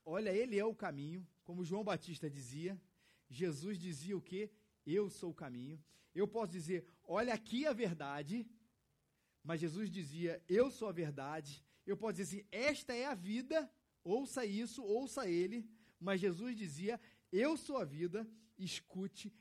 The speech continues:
a mim." E quando aquela multidão percebia e ouvia Jesus, e a gente pode ouvir Jesus hoje através da sua palavra,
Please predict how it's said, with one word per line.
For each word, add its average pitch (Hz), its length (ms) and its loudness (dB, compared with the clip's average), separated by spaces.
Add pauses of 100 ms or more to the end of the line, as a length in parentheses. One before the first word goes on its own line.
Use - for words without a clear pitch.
(160)
a 175 120 -8
mim." 185 380 -4 (180)
E 165 100 -10
quando 285 500 -2
aquela 233 280 -2
multidão 214 420 -4
percebia 202 840 0
e 226 40 0
ouvia 208 500 0
Jesus, 165 760 -4 (280)
e 185 100 2
a - 20 6
gente 220 200 -2
pode 214 220 -4
ouvir 202 320 2
Jesus 220 380 -2
hoje 190 240 -2 (180)
através 208 420 0
da 208 100 0
sua 269 300 -4
palavra, 170 720 -4